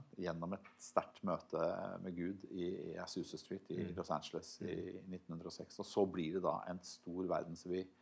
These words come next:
Speaker 1: bevegelse ut av dette her, som vi
Speaker 2: Mm.
Speaker 1: kaller for pinsebevegelsen.
Speaker 2: Men vi, det er jo, det er jo noen som, holdt på å si, mener eller har en, en,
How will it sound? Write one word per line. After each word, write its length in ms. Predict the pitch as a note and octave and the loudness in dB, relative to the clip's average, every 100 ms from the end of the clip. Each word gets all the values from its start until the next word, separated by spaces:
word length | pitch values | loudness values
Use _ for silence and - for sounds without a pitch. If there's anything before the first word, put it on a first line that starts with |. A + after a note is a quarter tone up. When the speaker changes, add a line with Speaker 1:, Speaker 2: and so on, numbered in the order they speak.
| - _ _ _ | -20 _ _ _
Speaker 1:
bevegelse 520 | G#2+ F#2 D#2 E2 D#2+ F#2+ | 4 8 6 4 0 0
ut 80 | F#2 | 2
av 80 | |
dette 220 | F2 - E2 | 2 4 4
her, 120 | E2 | 4
som 160 | F2+ | 0
vi 60 | F2 | 2
Speaker 2:
Mm. 40 | |
Speaker 1:
kaller 200 | F#2 D#2+ | 6 6
for 100 | E2+ | 6
pinsebevegelsen. 720 | - D#2+ - D#2 D2+ - - - _ _ _ - - - | 2 0 0 0 2 0 -6 -16 _ _ _ -18 -18 -6
Speaker 2:
Men 100 | A2+ | 0
vi, 60 | A#2 - G#2 | 0 0 4
det 40 | A2+ | 6
er 40 | |
jo, 140 | B2 | 6
det 80 | A#2 | 6
er 120 | A#2 B2+ | 4 6
jo 80 | A2+ | 2
noen 140 | F#2 | 0
som, 260 | - F#2 F2+ - _ _ _ _ | 0 0 -2 -8 _ _ _ _
holdt 120 | - F2+ | -8 -6
på 60 | |
å 40 | E2+ | 0
si, 100 | F2+ | 2
mener 640 | G2+ F#2+ F#2 D#2+ D#2+ E2+ | 4 4 4 4 2 2
eller 200 | F2+ F2+ | 4 2
har 260 | F2 F2 F2 | 4 2 2
en, 260 | F2 F2+ F#2+ | 0 -2 -2
en, 180 | F#2 | -2